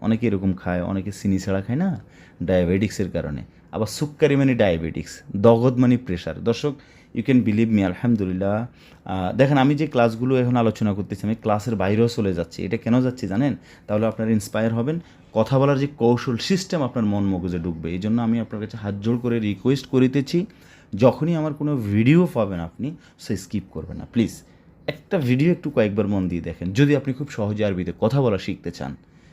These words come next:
এটা আমার বাস্তব অভিজ্ঞতা থেকে বলতেছি ভাই। যখন পড়বেন, খুব মন দিয়ে পড়বেন, অন্যদিকে মন দিবেন না। একটু পরিপক্ক হন, আর কষ্ট করা লাগবে না।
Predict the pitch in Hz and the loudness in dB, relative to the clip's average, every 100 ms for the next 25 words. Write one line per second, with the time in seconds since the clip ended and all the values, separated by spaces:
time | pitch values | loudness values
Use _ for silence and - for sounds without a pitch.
0 | - _ _ 110 123 131 123 120 143 117 | -20 _ _ 2 4 4 2 2 0 4
1 | 113 131 131 120 110 98 92 80 82 80 | 4 4 0 0 -4 -4 -4 -8 -12 -10
2 | 80 80 85 107 143 143 127 127 165 - | -10 -10 -8 -4 -4 0 0 2 -2 -4
3 | 147 117 117 131 117 104 87 92 85 80 | -4 0 4 4 2 -2 -2 -6 -6 -6
4 | 107 110 101 101 107 95 87 85 85 73 | -2 0 -2 -2 -2 0 -2 -4 -6 -10
5 | 60 _ - - - - - 123 117 143 | -14 _ -20 -20 -20 -20 -10 -8 -4 0
6 | 147 147 151 147 165 151 202 254 110 - | 2 4 2 0 -2 0 0 -2 -6 -8
7 | 92 - 80 82 78 76 - - | -12 -10 -10 -8 -8 -10 -12 -14